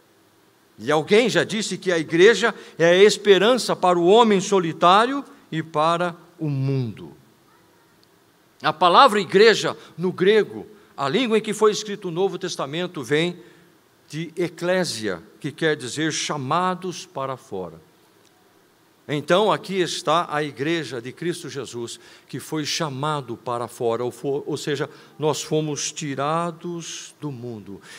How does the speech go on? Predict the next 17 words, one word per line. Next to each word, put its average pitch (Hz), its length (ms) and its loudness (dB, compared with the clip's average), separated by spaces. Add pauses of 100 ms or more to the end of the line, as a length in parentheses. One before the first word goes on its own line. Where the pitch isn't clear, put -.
e 139 60 -6
somos 165 460 0
chamados 160 800 0
por 165 180 -6
Jesus 143 540 -8 (180)
a 143 100 0
sair 180 600 0 (340)
do 147 200 -6
mundo 165 560 -4
e 156 100 -6
viver 139 720 -4
em 143 160 -2
família. 127 720 -6 (300)
Por 143 160 0
isso 160 200 -2
nós 139 140 -4
somos 143 520 -6